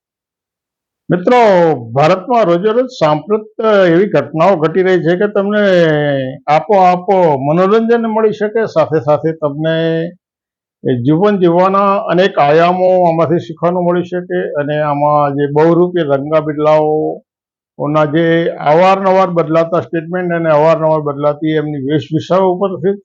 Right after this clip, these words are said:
તમે ઘણું બધું શીખી શકો, સમજી શકો એવું છે. અ, હમણાં દિલ્હીના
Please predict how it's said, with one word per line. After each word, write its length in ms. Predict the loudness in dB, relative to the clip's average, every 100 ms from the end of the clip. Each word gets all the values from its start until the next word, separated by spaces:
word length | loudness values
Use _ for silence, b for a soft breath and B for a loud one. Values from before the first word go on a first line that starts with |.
| -6
તમે 200 | -4 0
ઘણું 240 | 0 0
બધું 200 | 0 -2
શીખી 340 | -2 -2 0
શકો, 340 | 0 -2 -2 -4
સમજી 380 | -2 -4 -2 -4
શકો 320 | -4 -6 -4
એવું 160 | -4
છે. 140 | -4 -4 -4 -8 _ _ _ _ _ _ _ _ _ _
અ, 80 | -2 0 0 0 -2 -2
હમણાં 400 | 0 2 2 2
દિલ્હીના 520 | 0 0 0 0 2